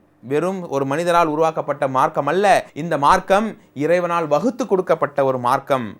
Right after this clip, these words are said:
அப்படிங்கிறத நம்மால தெரிந்து கொள்ள முடியும். ஏன்னா, பெருமானா ஸல்லல்லாஹு அலைஹி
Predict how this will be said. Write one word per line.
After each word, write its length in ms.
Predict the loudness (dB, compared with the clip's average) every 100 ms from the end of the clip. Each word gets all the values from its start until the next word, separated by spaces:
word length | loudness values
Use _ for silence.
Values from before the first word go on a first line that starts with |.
| -4
அப்படிங்கிறத 540 | -4 -4 -4 -2 -2
நம்மால 440 | 0 0 0 -2
தெரிந்து 280 | -4 -6 -4
கொள்ள 200 | -2 -2
முடியும். 380 | -2 -2 -2 -2
ஏன்னா, 360 | -2 2 2 0 -8 -10
பெருமானா 480 | -4 -2 0 2 0 -2
ஸல்லல்லாஹு 140 | -2
அலைஹி 220 | 0 0